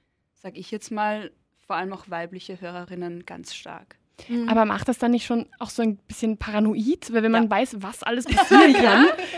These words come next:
Speaker 3: oh, das ging schnell. <laughs>
Speaker 2: Ich weiß nicht, mich nicht.
Speaker 1: Mich schon.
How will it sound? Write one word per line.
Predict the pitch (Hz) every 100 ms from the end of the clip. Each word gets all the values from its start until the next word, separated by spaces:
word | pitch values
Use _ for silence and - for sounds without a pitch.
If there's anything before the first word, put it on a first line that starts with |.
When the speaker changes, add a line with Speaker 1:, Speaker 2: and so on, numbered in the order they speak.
| - 208 -
Speaker 3:
oh, | 285
das | 269
ging | - 269
schnell. | - 190 269
<laughs> | 381 277 226 320 415 - 294 - - _ - - 294
Speaker 2:
Ich | 214 -
weiß | 175 180
nicht, | 196 -
mich | 196 -
nicht. | 190 220 - _ _ _ _ _ _ -
Speaker 1:
Mich | 240 202 269
schon. | - 170 208